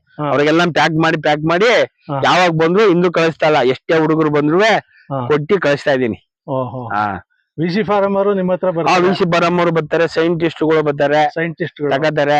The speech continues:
Speaker 1: ಹಾ,
Speaker 2: ಈ ಕೃಷಿ
Speaker 1: ನಾವು
Speaker 2: ಮೇ-, ಈ ಕೃಷಿ ಮೇಳದಲ್ಲಿ ಯಾವ್ದಾರ ಭತ್ತ ಬೆಳೆದಿದ್ರೆ, ಅಮೂಲ್ಯವಾದ ಭತ್ತಗಳ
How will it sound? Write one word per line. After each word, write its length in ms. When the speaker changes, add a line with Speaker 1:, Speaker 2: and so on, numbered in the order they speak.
Speaker 1:
ಹಾ, 260
Speaker 2:
ಈ 140
ಕೃಷಿ 260
Speaker 1:
ನಾವು 80
Speaker 2:
ಮೇ-, 260
ಈ 60
ಕೃಷಿ 280
ಮೇಳದಲ್ಲಿ 400
ಯಾವ್ದಾರ 400
ಭತ್ತ 360
ಬೆಳೆದಿದ್ರೆ, 520
ಅಮೂಲ್ಯವಾದ 420
ಭತ್ತಗಳ 440